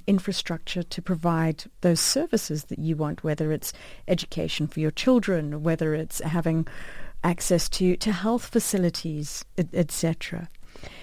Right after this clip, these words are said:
You spoke briefly about crises, and you, you went through periodically from, from seventy-six.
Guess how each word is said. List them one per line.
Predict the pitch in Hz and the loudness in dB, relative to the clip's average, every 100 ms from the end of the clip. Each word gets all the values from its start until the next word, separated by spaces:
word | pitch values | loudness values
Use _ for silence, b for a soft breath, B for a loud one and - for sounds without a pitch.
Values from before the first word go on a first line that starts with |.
| B B | B B
You | 233 | 8
spoke | 233 - 302 381 - | 8 8 6 6 4
briefly | 196 196 208 - 202 196 | 8 10 8 6 4 6
about | 185 - 180 170 165 165 - - - - | 2 4 4 6 4 2 -2 -6 -6 -6
crises, | - 170 156 - 160 160 - - | 4 4 4 2 0 0 0 0
and | - 170 | 2 4
you, | 160 160 160 | 6 6 6
you | 165 175 170 | 6 6 8
went | 170 170 | 8 6
through | - - 175 170 160 170 - | 2 4 6 8 6 4 0
periodically | 185 175 170 175 - 165 | 6 8 8 4 0 -2
from, | 151 160 160 160 | 0 0 2 2
from | - 170 | 4 4
seventy-six. | - 180 170 160 160 - 175 - - - | 6 6 6 4 2 0 0 0 -4 -10